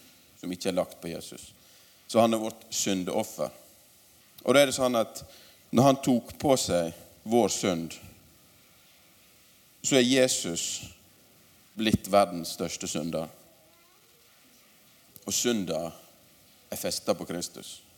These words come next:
Men så er det også sånn at Jesus sitt navn, siden all synd er på Jesus, så er Jesus blitt eier av all synd.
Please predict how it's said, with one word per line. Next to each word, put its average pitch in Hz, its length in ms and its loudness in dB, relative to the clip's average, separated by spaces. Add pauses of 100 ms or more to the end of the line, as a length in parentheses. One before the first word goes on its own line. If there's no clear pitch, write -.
(1040)
Men 127 100 -2
så 143 120 0
er 135 100 2
det 151 80 2
også 117 300 -4
sånn 117 260 0 (2250)
at - 160 -2
Jesus 127 520 0
sitt 90 180 -8
navn, 117 340 2 (1600)
siden - 300 4
all 139 160 4
synd 123 280 -2
er 98 140 2
på 110 80 -2
Jesus, 110 360 -2
så 120 100 0
er 110 80 0
Jesus 110 400 -4
blitt 95 180 -4
eier 95 400 2
av 90 140 -4
all 90 140 -4
synd. 76 240 -12